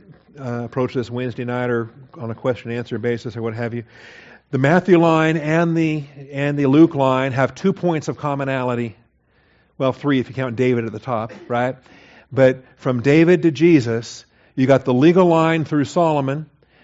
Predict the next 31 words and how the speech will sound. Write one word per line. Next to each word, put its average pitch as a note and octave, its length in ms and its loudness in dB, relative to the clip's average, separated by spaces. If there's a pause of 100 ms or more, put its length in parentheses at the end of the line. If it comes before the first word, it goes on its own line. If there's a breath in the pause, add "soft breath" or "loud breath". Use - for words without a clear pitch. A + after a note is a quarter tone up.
you C3 140 2
got C#3 240 2
the B2+ 100 0
physical E3 480 4
line C#3+ 380 0
through C#3 240 -2
Nathan. C3+ 640 -4 (300 soft breath)
They C3 100 2
both E3 320 4
end E3+ 180 2
up E3 160 2
at D3 100 0
Jesus, C#3 560 2
but C#3 160 2
also E3 640 2
there's C#3 220 -2
a C3 60 -2
point G3 360 -2
of, F3 240 4
of D3+ 320 2
intersection E3 680 -2
in C#3+ 120 -4
the C3 100 -4
middle, C#3 460 -2 (320 loud breath)
and C3+ 140 -2
that C#3+ 140 0
point D#3 260 0
of D3 80 -2
intersection C#3+ 640 -2
is B2 140 -4
Zerubbabel. A2+ 600 -8